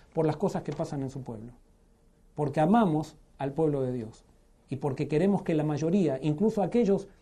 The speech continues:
que nos parecen hipócritas, se salven también y que sean nuestros compañeros de viaje. Porque ¿quién puede decir que no fue hipócrita? ¿Quién puede decir que no se equivocó?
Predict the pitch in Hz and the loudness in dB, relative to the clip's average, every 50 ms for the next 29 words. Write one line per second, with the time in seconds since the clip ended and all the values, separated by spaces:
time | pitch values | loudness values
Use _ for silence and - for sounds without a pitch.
0 | _ _ _ 160 156 151 147 - - 156 190 254 226 - 233 214 196 - 254 233 | _ _ _ -2 -2 -2 0 0 2 4 4 4 4 4 4 2 4 2 2 2
1 | - 202 151 - 123 113 - - - - _ _ _ _ _ _ _ _ _ _ | 2 0 -2 -2 -6 -10 -12 -14 -20 -20 _ _ _ _ _ _ _ _ _ _
2 | _ _ _ _ - 156 139 - 185 170 160 139 135 127 143 143 180 185 165 - | _ _ _ _ -4 -2 2 4 4 4 4 2 0 -2 -2 0 0 0 0 -2
3 | 135 127 - 123 - 180 165 156 147 131 - - - 143 - 139 143 156 156 143 | -4 -6 -6 -4 -2 -2 -2 -2 -4 -4 -6 -6 -6 -6 -4 -4 -2 -2 -2 -2
4 | 135 135 139 131 123 120 - - 120 - - _ - - _ _ _ _ - 143 | -4 -4 -4 -4 -6 -6 -10 -12 -18 -20 -20 _ -20 -20 _ _ _ _ -8 -8
5 | 127 - 160 156 151 - - - - - 233 240 233 202 156 160 160 151 147 147 | -4 -2 -2 -2 -2 -6 -12 -12 2 6 8 8 8 6 4 2 2 0 0 0
6 | - 160 - 147 135 139 131 - 151 127 107 127 117 - 117 110 - 113 107 - | -2 -4 -4 -4 -4 -4 -4 -4 -6 -6 -6 -6 -8 -8 -10 -12 -12 -14 -16 -16
7 | - - _ _ - 208 240 247 233 202 165 185 175 165 160 156 190 160 147 151 | -20 -20 _ _ 6 8 8 10 8 6 6 4 4 4 4 2 0 -2 -2 -4
8 | 143 139 - 147 135 - 127 127 123 - 123 117 | -6 -4 -6 -8 -6 -4 -4 -6 -6 -6 -8 -10